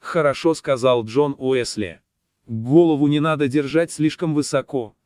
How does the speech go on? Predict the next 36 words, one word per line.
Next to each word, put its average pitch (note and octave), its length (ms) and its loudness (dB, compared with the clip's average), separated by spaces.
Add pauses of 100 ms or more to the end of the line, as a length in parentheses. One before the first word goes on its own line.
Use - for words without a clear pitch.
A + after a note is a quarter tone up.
(180)
не D3+ 220 2
вытягивать E3 580 2
её C#3+ 160 2
вперёд, B2+ 600 -4
не D3+ 160 -2
опускать D#3+ 560 -4
на C#3+ 120 -4
грудь, C3+ 480 -2
не C#3 220 0
вертеть C#3+ 440 0
её C3+ 180 2
из B2 160 -2
одной B2 320 -4
стороны A#2 420 -6
в A2+ 60 -10
другую. A2+ 520 -2 (460)
Её C#3+ 380 2
надо C3+ 260 0
держать C3+ 480 0
прямо C#3 400 -4
и C#3 60 0
естественно. G#2+ 880 -2 (440)
Но D3 300 0
она E3 260 0
и F#3+ 60 0
не G3 100 2
должна F3 480 0
оставаться D#3 680 -2
неподвижной, B2 760 0
как - 260 -6
статуя, C3 600 -4
или D3 200 2
болтаться B2+ 540 -2
во A2+ 140 -2
все A#2+ 200 -6
стороны. F#2 520 -6